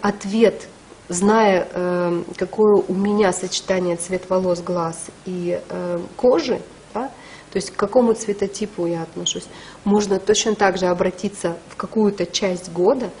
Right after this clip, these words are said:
и увидеть все свои сочетания, но только уже там на полях, В лісу,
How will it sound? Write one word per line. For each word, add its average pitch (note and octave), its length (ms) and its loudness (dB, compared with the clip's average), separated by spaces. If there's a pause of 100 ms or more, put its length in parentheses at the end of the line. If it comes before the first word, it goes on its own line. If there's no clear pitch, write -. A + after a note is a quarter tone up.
(240)
и G3+ 80 0
увидеть G3+ 360 -2
все C#4+ 240 -2
свои B3 240 0
сочетания, E3 800 -2 (160)
но G3 100 -2
только A#3 300 2
уже F#3+ 240 2
там D#3+ 260 -10 (100)
на A3+ 180 0
полях, D#4 360 4 (540)
В G#3+ 40 -2
лісу, B3 480 0